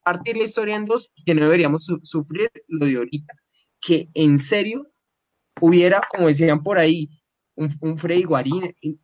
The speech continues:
no, no tanto extranjero, un nacional. Los que están acá en la lista, que no, mm, creo que siguen por ahí uno que otro para renovar, pero un extranjero top con Amber.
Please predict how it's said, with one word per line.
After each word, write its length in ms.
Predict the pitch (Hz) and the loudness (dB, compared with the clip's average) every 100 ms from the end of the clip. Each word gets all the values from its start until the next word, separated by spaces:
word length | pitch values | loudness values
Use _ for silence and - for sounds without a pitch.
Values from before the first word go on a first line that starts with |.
| - | -10
no, 220 | 185 202 | -6 -6
no 160 | 208 208 | -6 -4
tanto 220 | 240 226 | -6 -6
extranjero, 420 | - 190 180 175 | -6 -2 0 0
un 140 | 156 165 | -2 -2
nacional. 580 | 202 208 165 170 147 - _ _ _ | -6 -6 -4 -4 -4 -10 _ _ _
Los 180 | 170 170 | -8 -4
que 80 | |
están 360 | 175 - - 190 | -6 -6 -4 -2
acá 220 | 202 220 | -2 -2
en 60 | 220 | -4
la 80 | 220 | -4
lista, 260 | 214 453 - | -6 -10 -8
que 60 | |
no, 140 | 185 151 | -8 -6
mm, 200 | 160 151 - | -4 -6 -6
creo 200 | - 170 | -2 0
que 100 | 165 | -2
siguen 260 | 196 165 165 | -6 -4 -4
por 160 | 151 175 | -4 0
ahí 160 | 143 156 | 4 4
uno 240 | 180 196 | 2 -2
que 120 | 190 | -6
otro 300 | 151 170 175 _ _ _ _ _ | -4 -4 -6 _ _ _ _ _
para 160 | 165 156 | -2 -2
renovar, 440 | 151 131 139 175 _ _ _ - _ | -2 -2 -2 -2 _ _ _ -20 _
pero 180 | 165 160 | 2 2
un 200 | 170 208 | 2 -2
extranjero 640 | 240 - 240 202 185 180 151 - | -6 -4 -2 -2 -2 0 -2 -2
top 160 | 254 - _ _ _ - - _ _ _ _ _ _ | -6 -6 _ _ _ -20 -20 _ _ _ _ _ _
con 240 | 180 185 | 0 2
Amber. 440 | 214 262 262 311 | 4 2 2 0